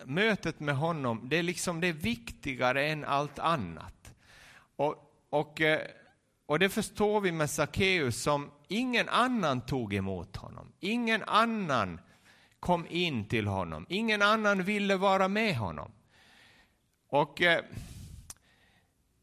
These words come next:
ibland förstås så tänker vi så här att, att det är de här som kanske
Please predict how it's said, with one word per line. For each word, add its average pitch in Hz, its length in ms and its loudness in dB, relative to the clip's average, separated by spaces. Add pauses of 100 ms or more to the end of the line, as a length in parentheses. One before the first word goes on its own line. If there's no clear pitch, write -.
(540)
ibland 202 400 4
förstås 190 400 0
så 175 140 -6
tänker 175 380 0
vi 151 80 0
så 170 120 0
här 156 320 6
att, 117 260 4
att 131 260 -2
det 156 120 2
är 147 40 2
de 151 160 0
här 160 220 2
som 139 300 -2
kanske 147 540 2